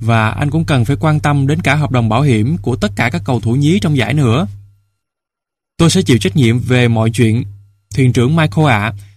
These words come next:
tôi sẽ thanh toán hóa đơn cho bất kỳ một cầu thủ nào bị thương bởi đường bóng của Tommy." Ủy viên Patrick Malloy của giải vô địch trẻ trong thị trấn Seaway đã đối đầu trực diện hơn với bố tôi. "Anh Thomas này,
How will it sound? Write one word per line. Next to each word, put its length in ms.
tôi 100
sẽ 100
thanh 200
toán 200
hóa 140
đơn 280
cho 120
bất 180
kỳ 140
một 140
cầu 140
thủ 240
nào 220
bị 140
thương 300
bởi 140
đường 180
bóng 180
của 100
Tommy." 400
Ủy 160
viên 240
Patrick 380
Malloy 420
của 120
giải 280
vô 160
địch 180
trẻ 360
trong 160
thị 120
trấn 160
Seaway 500
đã 260
đối 140
đầu 160
trực 180
diện 180
hơn 260
với 100
bố 280
tôi. 220
"Anh 180
Thomas 440
này, 240